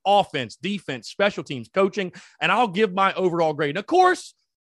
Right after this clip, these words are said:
we've got to start with this Carolina offense. And what a rough first six games it has been, and really full of surprises too, guys. And it started in the preseason, right?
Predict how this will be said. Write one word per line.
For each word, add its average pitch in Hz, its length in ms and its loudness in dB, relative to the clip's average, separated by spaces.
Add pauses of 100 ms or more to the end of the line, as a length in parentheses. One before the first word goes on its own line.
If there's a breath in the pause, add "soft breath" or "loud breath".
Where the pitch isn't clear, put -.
(140)
we've 302 360 0
got 233 240 2
to 226 80 -8
start 175 500 -2
with 147 300 -6
this 147 260 -4
Carolina 113 920 -4 (840)
offense. 143 560 2
And 127 200 -4
what 226 160 4
a 269 40 6
rough 240 380 2
first 247 340 0
six - 300 -6
games 233 420 -2
it 214 160 -4
has 220 500 -2
been, 147 300 -2
and 185 180 -6 (120)
really 415 360 4 (160)
full 285 220 2
of 254 140 2
surprises 151 920 -4
too, 131 180 -6
guys. 117 180 -2
And 190 80 -2
it 254 80 -4
started 330 540 2 (420)
in 247 160 0
the 226 80 -2
preseason, 123 640 -4
right? 131 240 -4